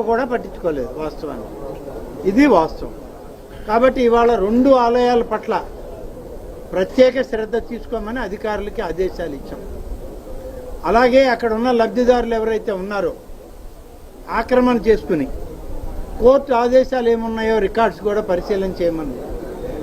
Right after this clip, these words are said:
జిల్లా కలెక్టర్కి ఈరోజు ఈ ప్రభుత్వం వచ్చాక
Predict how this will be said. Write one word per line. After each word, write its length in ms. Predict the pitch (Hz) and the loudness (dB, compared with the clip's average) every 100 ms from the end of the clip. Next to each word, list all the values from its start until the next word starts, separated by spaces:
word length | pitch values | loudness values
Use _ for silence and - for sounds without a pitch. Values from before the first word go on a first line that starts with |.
| - - - | -8 -8 4
జిల్లా 260 | 185 233 262 | 6 8 6
కలెక్టర్కి 640 | 262 247 254 254 247 269 247 | 4 2 2 -2 -4 -2 0
ఈరోజు 340 | 220 240 233 226 196 - - - - - - - - - - - - - | 2 2 6 4 4 -2 -14 -14 -14 -12 -12 -12 -10 -10 -12 -12 -12 -4
ఈ 120 | 165 269 254 | 4 4 6
ప్రభుత్వం 420 | 226 233 254 269 247 | 6 6 4 4 4
వచ్చాక 320 | 233 233 220 | 4 2 2